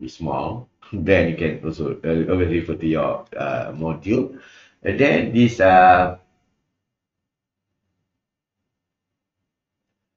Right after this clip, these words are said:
this is, uh, your cash book that you as a businessman record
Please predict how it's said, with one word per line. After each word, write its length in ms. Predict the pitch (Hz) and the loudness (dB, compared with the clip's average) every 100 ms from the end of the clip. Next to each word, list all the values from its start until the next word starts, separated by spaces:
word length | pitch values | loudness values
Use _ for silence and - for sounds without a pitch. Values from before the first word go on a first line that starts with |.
| _ _ | _ _
this 260 | 104 160 156 | 2 2 4
is, 240 | 123 - | 0 2
uh, 160 | 98 90 | 2 4
your 560 | 92 92 90 87 90 - _ _ - - | 4 4 4 0 -4 -14 _ _ -20 -2
cash 260 | 131 120 - | 2 2 0
book 240 | 85 - - | -8 -8 -4
that 300 | 92 95 95 | 2 2 2
you 480 | 113 139 143 143 - | 4 4 2 -2 -4
as 160 | - | -4
a 60 | 87 | -4
businessman 680 | 80 127 - 113 110 95 95 | -2 -2 -2 -6 -2 0 0
record 640 | 101 - 170 170 185 - | -2 -2 4 4 4 -2